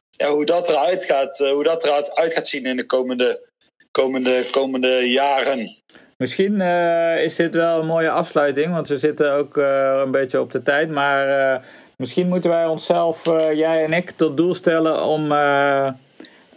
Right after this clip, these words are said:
Speaker 2: ergens in de komende drie, vier maanden eens een paar van dat soort knakkers bij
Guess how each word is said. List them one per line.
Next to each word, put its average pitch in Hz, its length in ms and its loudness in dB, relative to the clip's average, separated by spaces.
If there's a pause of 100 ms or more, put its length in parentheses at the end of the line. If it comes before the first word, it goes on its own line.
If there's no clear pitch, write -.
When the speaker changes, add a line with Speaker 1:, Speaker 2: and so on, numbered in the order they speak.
(100)
Speaker 2:
ergens 151 420 0
in 156 160 0
de 147 80 -2
komende 156 440 0
drie, 147 260 0
vier 151 220 0
maanden 156 540 0
eens 147 100 0
een 139 100 -4
paar 156 240 2
van 151 140 -4
dat 156 180 0
soort 151 160 0
knakkers 151 500 -2
bij 139 180 2